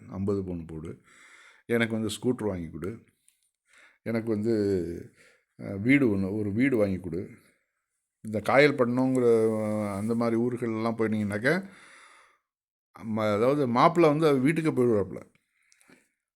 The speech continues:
பொண்ணு வீட்டுக்கு போயிடுவாப்புல. இது ரொம்ப அசிங்கம் அது. அதெல்லாம் நான் வந்து, ஏன்னா காயல்பட்டினம் ஃப்ரெண்ட்ஸ் எல்லாம் நம்மகிட்ட முன்னாடி இருந்தப்ப சொல்லியிருக்காங்க. ரொம்ப வ-,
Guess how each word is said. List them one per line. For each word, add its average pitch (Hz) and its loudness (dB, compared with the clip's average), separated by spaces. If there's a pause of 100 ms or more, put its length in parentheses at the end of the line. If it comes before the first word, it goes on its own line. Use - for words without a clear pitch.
(140)
பொண்ணு 160 2
வீட்டுக்கு 147 0
போயிடுவாப்புல. 101 -2 (800)
இது 113 -6
ரொம்ப 151 2
அசிங்கம் 117 -4
அது. - -14 (1900)
அதெல்லாம் 110 -2
நான் 127 0
வந்து, 120 -2
ஏன்னா 123 0
காயல்பட்டினம் 127 2
ஃப்ரெண்ட்ஸ் 123 -2
எல்லாம் 123 0
நம்மகிட்ட 113 -4
முன்னாடி 101 -2
இருந்தப்ப 107 -2
சொல்லியிருக்காங்க. 110 0
ரொம்ப 110 -2
வ-, 90 -6